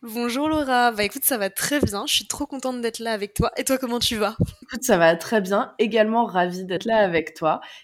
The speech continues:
Speaker 2: et j'ai hâte d'entendre tes mots sages et, euh, ton retour d'expérience sur tout ce qui est culture d'entreprise avec un prisme diversité et inclusion.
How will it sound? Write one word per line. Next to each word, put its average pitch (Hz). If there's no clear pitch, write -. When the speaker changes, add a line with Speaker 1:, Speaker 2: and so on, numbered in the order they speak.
Speaker 2:
et 165
j'ai 160
hâte 185
d'entendre 180
tes 180
mots 185
sages 180
et, 165
euh, 151
ton 170
retour 180
d'expérience 170
sur 143
tout -
ce 185
qui -
est 135
culture 214
d'entreprise 185
avec 156
un 151
prisme 147
diversité 220
et -
inclusion. 165